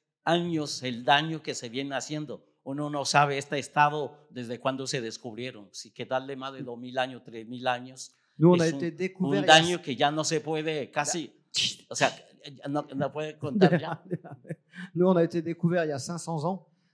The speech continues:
Speaker 2: Donc, finalement, les dégâts sont moins importants parce qu'il n'y a que cinq cents ans que le développement est arrivé. Chez vous, ça fait combien de temps que le, le développement est là et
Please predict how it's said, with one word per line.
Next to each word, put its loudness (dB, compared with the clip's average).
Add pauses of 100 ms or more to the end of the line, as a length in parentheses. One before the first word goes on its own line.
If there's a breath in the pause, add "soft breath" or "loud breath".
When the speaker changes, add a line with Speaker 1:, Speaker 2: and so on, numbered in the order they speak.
Speaker 2:
Donc, -4
finalement, 0
les 0
dégâts -4
sont -8
moins -8
importants -4
parce -16
qu'il -10
n'y -8
a -12
que -10
cinq -12
cents -12
ans -8
que -6
le -2
développement -8
est -12
arrivé. -12 (280 soft breath)
Chez 0
vous, 4
ça -6
fait -8
combien -12
de -20
temps -6
que -16
le, -8 (340)
le -2
développement -4
est -6
là -2
et -14